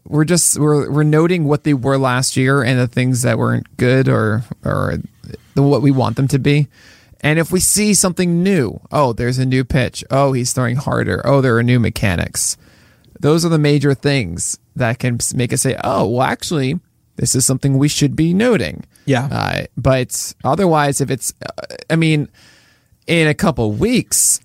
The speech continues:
Speaker 1: if the velocity is still down, we might start to worry a little bit. That's really the only negative takeaway you'll see from spring.
Speaker 2: Unless
Speaker 1: Uh, I
Speaker 2: it's Zach
Speaker 1: remember
Speaker 2: Greinke.
Speaker 1: us, yeah, there you go. Unless it's Zach Greinke.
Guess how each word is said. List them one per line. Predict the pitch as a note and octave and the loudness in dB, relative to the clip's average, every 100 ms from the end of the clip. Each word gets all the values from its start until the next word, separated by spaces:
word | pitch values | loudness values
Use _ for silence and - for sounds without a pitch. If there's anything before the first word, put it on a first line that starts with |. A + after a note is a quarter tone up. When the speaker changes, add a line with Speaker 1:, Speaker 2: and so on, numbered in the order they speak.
| _ | _
Speaker 1:
if | - C#3+ | -2 0
the | C#3+ | 2
velocity | C3+ C#3+ C3 C3 C#3 B2+ A#2+ | 2 2 2 2 2 2 2
is | A#2 | 2
still | - C#3+ B2 | 0 2 2
down, | A2 - G#2 G2+ F#2+ A2+ E3 - _ _ _ _ _ | 0 0 0 0 0 0 -2 -8 _ _ _ _ _
we | - D3+ | 0 4
might | C#3+ C3+ C#3 D3 - | 4 2 2 0 0
start | - C#3+ D3 | 0 0 0
to | E3 | 0
worry | D3+ D3 D#3 D#3 | 2 2 4 4
a | D3+ | 4
little | D3+ F3 E3+ C3 | 4 4 2 2
bit. | - - - - | -2 -4 -10 -2
That's | C3+ - | -2 2
really | D#3 | 2
the | D3+ | 2
only | C3 D#3+ E3+ | 2 2 2
negative | C#3+ C3 C3 C#3 C3+ A#2 A2 | 2 4 2 2 2 0 -2
takeaway | - A#2 G#2+ G#2+ | -2 0 0 0
you'll | C3+ B2+ | 0 0
see | - B2 B2 | 0 0 -2
from | - | -2
spring. | - - - - A2+ - - - - - - | -2 -2 -2 -2 -4 -6 -12 -20 -12 -12 -4
Speaker 2:
Unless | C#3 D#3 E3 | 0 2 2
Speaker 1:
Uh, | E3 | 2
I | |
Speaker 2:
it's | F3 | 2
Zach | C#3 A2+ | 2 0
Speaker 1:
remember | A#2+ A2 | 0 0
Speaker 2:
Greinke. | G#2 | 0
Speaker 1:
us, | G#2 - _ _ _ _ | -2 -6 _ _ _ _
yeah, | - D#3 B2+ | 2 2 2
there | C3 | 2
you | B2+ | 0
go. | A2 | 0
Unless | G#2+ A#2+ | 2 0
it's | C3+ | 0
Zach | - D#3+ | 0 -2
Greinke. | E3+ E3+ A#2+ G#2 | 0 -2 0 -2